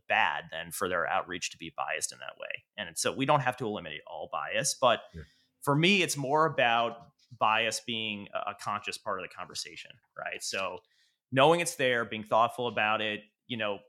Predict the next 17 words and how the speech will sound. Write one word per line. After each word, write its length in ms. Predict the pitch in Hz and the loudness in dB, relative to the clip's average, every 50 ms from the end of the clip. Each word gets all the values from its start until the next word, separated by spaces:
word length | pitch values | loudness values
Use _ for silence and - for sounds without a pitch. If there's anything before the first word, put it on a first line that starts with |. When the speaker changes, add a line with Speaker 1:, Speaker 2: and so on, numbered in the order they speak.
| _ _ _ _ _ _ _ _ - | _ _ _ _ _ _ _ _ 0
Speaker 1:
I 320 | 110 107 127 147 147 135 - | 4 6 6 6 6 4 2
ideally 400 | 120 113 104 123 147 151 147 131 | -2 -4 -4 -6 -4 -2 -2 -2
wanna 240 | 117 113 117 110 107 | -2 -2 -2 -2 0
see 300 | - - - 117 113 110 | 0 0 0 0 -4 -4
a 40 | 104 | -6
brand 680 | - - 117 117 113 113 110 104 95 98 113 117 - _ | -6 -6 -4 -2 -2 0 0 -2 -2 -4 -8 -12 -14 _
looking 400 | - 113 110 113 - 127 120 117 | -8 -6 -6 -6 -6 -6 -2 0
at 120 | 113 120 | 0 2
an 80 | 135 139 | 2 4
audience 500 | 117 101 95 85 87 90 98 113 143 - | 2 2 2 0 -4 -6 -8 -8 -8 -6
that 200 | - 104 95 - - | -6 -6 -8 -6 -6
they've, 400 | 98 98 95 92 92 - - - _ _ _ _ _ _ _ _ _ | -6 -6 -6 -8 -10 -12 -16 -18 _ _ _ _ _ _ _ _ _
say, 260 | - - 127 110 107 | -2 0 2 2 2
built 320 | 98 - - 107 101 - - | 0 -2 -4 -4 -4 -4 -4
with 160 | 107 - 98 | -8 -6 -4
A 160 | 95 101 98 | -2 -2 -2
I 520 | 98 92 80 80 85 87 104 131 143 143 | -2 -4 -4 -4 -6 -6 -6 -6 -8 -10